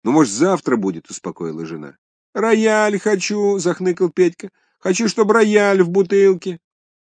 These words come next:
Гусев погладил сына по голове и сказал: «Ладно, не плачь, не от меня это зависит, от администрации.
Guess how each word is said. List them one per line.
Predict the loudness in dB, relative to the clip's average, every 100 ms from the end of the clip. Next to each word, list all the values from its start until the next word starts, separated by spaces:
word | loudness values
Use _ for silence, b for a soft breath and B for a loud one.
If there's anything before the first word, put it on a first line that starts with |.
| _ _ _ _ _ _ _ _ _ -14
Гусев | -4 -2 -2 -4
погладил | -4 -2 -2 -4
сына | -6 -6 -6
по | -8
голове | -8 -6 -2 -2
и | -4
сказал: | -6 -8 -6 -6
«Ладно, | -4 -4 -6 -10
не | -12 -12
плачь, | -10 -8 -8 -10 -8
не | -6
от | -4
меня | -4 -4 -4 -8
это | -8
зависит, | -8 -6 -6 -8 -12
от | -10
администрации. | -8 -6 -6 -8 -8 -6 -4 -4 -8 -14